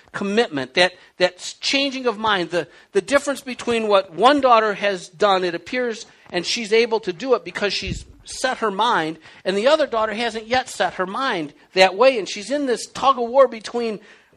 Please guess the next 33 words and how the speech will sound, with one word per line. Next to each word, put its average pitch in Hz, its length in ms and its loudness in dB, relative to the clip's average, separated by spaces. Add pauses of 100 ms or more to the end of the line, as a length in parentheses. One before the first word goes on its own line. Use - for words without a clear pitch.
(260)
what 277 220 4
is 330 180 0
my 185 220 2
life? 101 500 -10 (480)
I - 80 -2
think 320 320 -2
what 285 80 -4
he's 233 160 -10
saying 240 220 -6
is 190 100 -10
he's 180 80 -16
declaring 165 760 4
to 107 200 -12
us - 380 -18 (220)
that 180 100 2
unless 220 480 2
we 233 260 -6 (920)
think - 580 -4 (480)
in 202 100 -6
such 233 300 -2
a 220 60 -8
way 196 260 0
that 160 240 -2
our 202 200 6
life 214 360 2
belongs 185 380 -2
to 156 100 -10
him, 165 480 -4
we 190 160 -8
really 196 340 0
can't 165 380 -6
be 135 100 -10
disciples. 101 800 -12